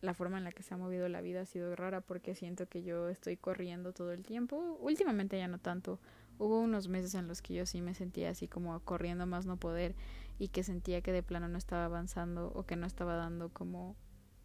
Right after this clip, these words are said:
el ancho para alcanzar o estar como con las otras personas que me rodean. Y más que con las otras personas que me rodean, con mi expectativa de la vida.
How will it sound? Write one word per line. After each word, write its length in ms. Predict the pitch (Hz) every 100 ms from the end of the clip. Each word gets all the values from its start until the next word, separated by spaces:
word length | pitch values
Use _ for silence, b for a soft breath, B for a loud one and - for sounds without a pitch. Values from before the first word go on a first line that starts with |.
| - - -
el 160 | 196 185
ancho 360 | 175 190 -
para 320 | 180 170 175 175
alcanzar 600 | 180 190 175 - 170 175
o 40 |
estar 280 | 180 170 165
como 240 | 185 180
con 180 | - 175
las 160 | 185 185
otras 240 | 196 190
personas 440 | - 185 190 180
que 100 | -
me 100 | 185
rodean. 380 | 180 180 202 254 - B B B B B B B B _ _ -
Y 580 | 220 214 214 208 214 208
más 220 | 220 240
que 120 | 311
con 160 | 302 214
las 120 | 185
otras 260 | 190 214 -
personas 400 | 180 185 190 208
que 120 | 190
me 120 | 185
rodean, 440 | 185 180 180 190 202
con 300 | 185 180 175
mi 260 | 175 170
expectativa 680 | 170 - 170 - 180 185 185
de 100 | 180
la 140 | 160
vida. 320 | 165 165 165